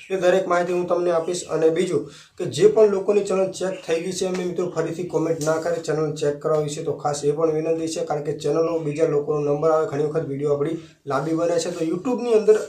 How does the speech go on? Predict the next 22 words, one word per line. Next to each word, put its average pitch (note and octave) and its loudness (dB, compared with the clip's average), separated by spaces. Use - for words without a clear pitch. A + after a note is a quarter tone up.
અપલોડ A3+ 6
કરવામાં E3+ 2
પ્રોબ્લેમ C#3 0
થાય C3 -2
છે, G#3+ 6
એટલે F3+ 0
હું F#3+ 2
લાંબી E3+ 2
વીડિયો D3+ -2
નથી C#3+ -2
બનાવતો B2+ -4
હમણાં B2 -4
બે B2 -2
દિવસથી. A#2+ -10
તો A#3+ -6
આગળની G#3 6
કોમેન્ટ G#3 6
છે, G#3+ 0
"જય F#3 6
હિંગળાજમાં F#3 2
મુલાકાત E3+ 0
લેજો." D3 2